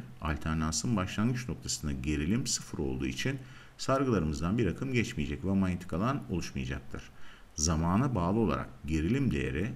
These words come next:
alternansın maksimum noktasına kadar artacak ve bununla orantılı olarak manyetik alanda zamana bağlı olarak en büyük değerine ulaşacaktır. Alternansın maksimum değerinden sonra gerilim yine zamana bağlı olarak azalacak.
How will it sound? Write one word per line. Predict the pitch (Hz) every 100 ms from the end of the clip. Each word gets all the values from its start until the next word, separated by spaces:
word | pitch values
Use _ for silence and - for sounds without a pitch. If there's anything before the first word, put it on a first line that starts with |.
| 127 -
alternansın | 78 78 95 95 98 95 - 131
maksimum | 98 139 - - 85 71
noktasına | 71 67 69 - 65
kadar | 65 65 64 64
artacak | 69 - 87 113 131 - - - - -
ve | 87
bununla | 90 165 139
orantılı | 85 85 80 - 87
olarak | 85 87 95 127 - 82
manyetik | 80 87 95 - -
alanda | 76 73 65 87 110
zamana | 90 80 85 92 98 80
bağlı | 85 95
olarak | 117 85 98 123 -
en | 135 90
büyük | 69 65 -
değerine | 85 87
ulaşacaktır. | 104 73 - 71 64 - - - - - - - - -
Alternansın | - - 95 95 95 - 160 - - - -
maksimum | 92 139 - 127 95
değerinden | 80 76 71 69 69
sonra | - 65 65 110 120
gerilim | 82 90 110 131 135
yine | 135 107 95
zamana | 82 82 90 101 123 123
bağlı | 90 92 92
olarak | 87 78 101 123 -
azalacak. | - 71 69 69 113